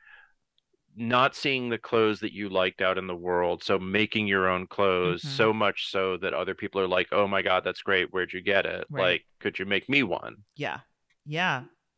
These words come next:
Speaker 1: You know, and that is really the story of streetwear.
Speaker 2: Yeah. It's so personal. I love it.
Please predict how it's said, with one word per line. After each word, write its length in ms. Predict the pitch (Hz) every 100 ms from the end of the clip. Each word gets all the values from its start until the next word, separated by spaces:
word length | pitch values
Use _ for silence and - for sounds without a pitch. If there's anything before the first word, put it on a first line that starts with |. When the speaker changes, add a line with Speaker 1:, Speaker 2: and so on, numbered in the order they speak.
| _ _
Speaker 1:
You 120 | 107
know, 320 | 101 98 98 -
and 220 | 110 101
that 220 | 113 117
is 220 | 117 104
really 280 | 107 104 98
the 140 | 98 90
story 480 | - 98 98 92
of 80 | 92
streetwear. 800 | - 98 87 62 67 58 58 101 _
Speaker 2:
Yeah. 360 | - 170 170 151 - _ _ _ _ _ _ _ _ -
It's 200 | 170 -
so 100 | 196
personal. 560 | 208 202 254 226 208 196 _ 202
I 40 |
love 200 | 208 247
it. 160 | 196